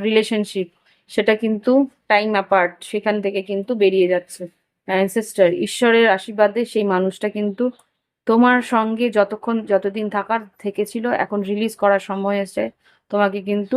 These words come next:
ভালোবাসা দিয়ে, বিশ্বাস দিয়ে তাকে রিলিজ করতে হবে তোমার মনের শান্তির জন্যে, তোমার নিজের পিউরিটির জন্যে। উইজডম, জ্ঞান তোমার আসবে, তুমি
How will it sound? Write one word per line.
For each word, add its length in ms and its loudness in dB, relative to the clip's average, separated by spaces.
ভালোবাসা 500 0
দিয়ে, 120 -6
বিশ্বাস 300 -2
দিয়ে 140 -2
তাকে 200 0
রিলিজ 200 -2
করতে 280 -2
হবে 180 2
তোমার 280 2
মনের 300 0
শান্তির 400 -4
জন্যে, 280 -2
তোমার 260 0
নিজের 300 0
পিউরিটির 480 -8
জন্যে। 240 -12
উইজডম, 400 -4
জ্ঞান 220 0
তোমার 200 -4
আসবে, 260 -8
তুমি 160 -2